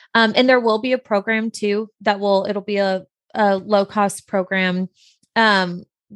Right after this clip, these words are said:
if you want more, but essentially I'm gonna be sharing, like, the three, what I call, like, codes to unlocking your chart ranking podcast. You know, like, three years in, if I can look backwards, now that we're getting some traction, what were the big key,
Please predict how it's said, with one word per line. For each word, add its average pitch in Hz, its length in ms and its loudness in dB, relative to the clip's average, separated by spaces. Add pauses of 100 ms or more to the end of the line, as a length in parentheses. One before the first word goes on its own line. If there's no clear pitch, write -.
(220)
if 226 180 -2
you 226 100 -4
want 202 220 -4
more, 202 480 0
but 185 360 0 (360)
essentially 220 480 0
I'm 208 100 0
gonna 208 140 -2
be 202 140 -6
sharing, 196 500 0
like, 185 240 -2
the 208 100 -2 (140)
three, 202 320 -2
what 202 160 0
I 196 100 0
call, 190 200 -2
like, 180 240 -4
codes 196 480 0
to - 160 -4
unlocking 180 440 -2
your 180 140 -4
chart 180 320 -2
ranking 170 560 -6 (100)
podcast. - 840 -8 (380)
You 214 80 -4
know, 185 240 2
like, 185 340 -2
three 233 220 2
years 240 340 2
in, 190 320 0
if 202 100 -6
I 196 120 0
can 214 180 -8
look 208 220 -4
backwards, 185 520 -2
now 190 220 2
that 202 140 -6
we're 214 160 -6
getting 196 360 -2
some 190 240 -6
traction, 190 720 -6
what 190 300 0
were 226 340 0 (320)
the 196 320 -2
big 208 380 2
key, 220 480 -8